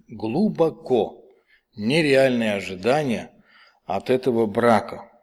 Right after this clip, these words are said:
Вот. И я не встречал ни одной семейной пары,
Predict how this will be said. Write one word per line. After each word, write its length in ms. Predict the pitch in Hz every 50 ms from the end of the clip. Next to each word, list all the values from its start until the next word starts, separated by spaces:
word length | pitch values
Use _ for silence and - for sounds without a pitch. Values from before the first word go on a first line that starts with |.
| _ _ _ _ _ _
Вот. 480 | - 104 95 101 101 92 - - - - _ _ - - - - - - - - - _ _
И 80 | 110
я 260 | 107 107 123 143 160 160
не 300 | 156 151 151 180 214 220
встречал 880 | 214 - - - - 170 165 139 - - - 147 131 107 92 - - -
ни 260 | - 113 107 123 160 190
одной 480 | 180 156 135 - 120 139 147 143 120
семейной 640 | - - - 110 98 104 123 135 123 104 90 85 85
пары, 480 | - - 123 135 151 139 104 90 -